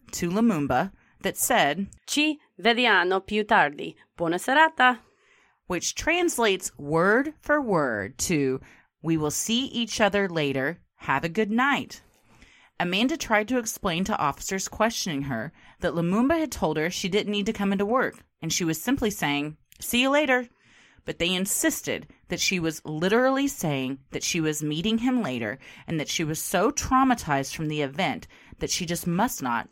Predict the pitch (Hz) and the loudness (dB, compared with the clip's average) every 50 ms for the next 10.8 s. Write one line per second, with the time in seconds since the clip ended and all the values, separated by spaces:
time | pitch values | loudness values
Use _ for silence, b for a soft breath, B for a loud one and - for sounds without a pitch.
0 | _ - 185 185 180 175 165 143 123 170 294 294 294 - 349 302 302 240 185 160 | _ -8 -6 -4 -2 -2 -2 -2 -2 -2 -2 -2 0 0 2 2 2 2 2 0
1 | 160 - 180 160 156 143 143 139 135 135 143 147 147 139 135 135 190 160 147 147 | -2 -2 -2 -2 0 0 0 0 0 -2 -2 -4 -4 -4 -4 -2 -2 -4 -2 0
2 | 160 175 180 - - 247 220 208 196 175 165 175 156 175 196 - - - 87 - | 0 0 0 0 0 0 0 2 0 0 0 0 0 0 -2 -4 -6 -6 -6 -6
3 | 78 71 - 247 214 262 254 226 208 - 214 202 - - 294 285 285 285 226 - | -6 -6 -4 -2 0 0 0 0 0 -2 -4 -2 -2 -2 -2 -2 -2 -4 -4 -4
4 | - 196 - 196 196 185 185 180 175 175 175 - - 214 208 202 196 196 196 - | -4 -4 0 0 0 0 2 0 0 -2 -2 -2 0 4 4 4 4 2 0 -2
5 | - _ - 196 240 294 311 233 170 151 151 156 143 135 135 131 - 190 247 285 | -8 _ -6 -2 0 2 2 2 2 2 0 0 0 0 -2 -2 -2 -2 0 0
6 | 277 226 - - 190 175 160 151 143 131 - 147 - - _ - - 196 180 160 | 0 -2 -4 -6 -4 -4 -2 -2 -4 -6 -8 -10 -14 -14 _ -6 -4 -2 -2 -2
7 | 147 135 156 160 160 156 160 156 151 143 131 135 151 160 180 175 - - 170 165 | -2 -2 0 0 0 0 0 -2 -2 -4 -4 -4 -2 -2 -2 -2 -4 -6 -8 -8
8 | 156 - 185 175 175 175 175 170 - - 165 160 - 226 202 202 185 165 156 151 | -6 -4 -2 -2 -2 -2 -4 -4 -4 -6 -6 -2 -2 -2 0 0 -2 -2 -2 -2
9 | 156 160 160 160 147 143 143 139 135 139 135 - - - - - 127 123 120 120 | -2 -2 -2 -2 -2 -2 -2 -2 -4 -4 -6 -10 -12 -14 -14 -14 -14 -10 -6 -4
10 | 139 160 139 123 123 131 147 143 131 127 208 247 294 330 330 | -2 -2 -2 -2 -2 0 2 2 0 0 2 2 4 4 4